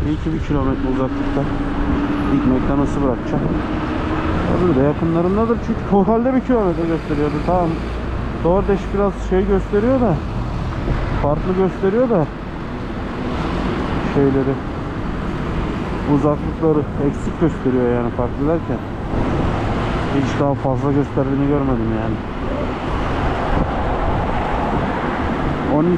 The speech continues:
için bunu bırakınca öbürü de yakınlarındadır ya.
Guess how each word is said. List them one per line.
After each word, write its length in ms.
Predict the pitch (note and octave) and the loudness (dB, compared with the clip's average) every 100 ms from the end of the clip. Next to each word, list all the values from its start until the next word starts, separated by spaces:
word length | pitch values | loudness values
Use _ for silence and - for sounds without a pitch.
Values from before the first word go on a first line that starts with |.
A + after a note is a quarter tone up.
| - | 2
için 140 | G#3+ G#3 - - - - - - - - - - - - - - - C4 - - - - - - - - - - - - - - - - - - - - - - E3 | 0 0 -4 -8 -6 -6 -4 -4 -2 -2 -2 -2 -2 0 0 0 -2 -2 0 0 0 0 0 2 2 2 0 0 0 0 0 0 0 0 0 0 0 0 0 0 0
bunu 180 | E3+ F3+ | 2 2
bırakınca 460 | F3 E3 E3 C3+ E3+ | 2 2 2 2 4
öbürü 480 | D#3 F#3 C3+ D3 | 4 4 2 2
de 40 | G3 | 0
yakınlarındadır 760 | F#3 A3 A3 A3 A3 G#3+ B2 | 0 2 2 2 2 2 0
ya. 280 | G#2 G2+ A#2+ | 0 0 0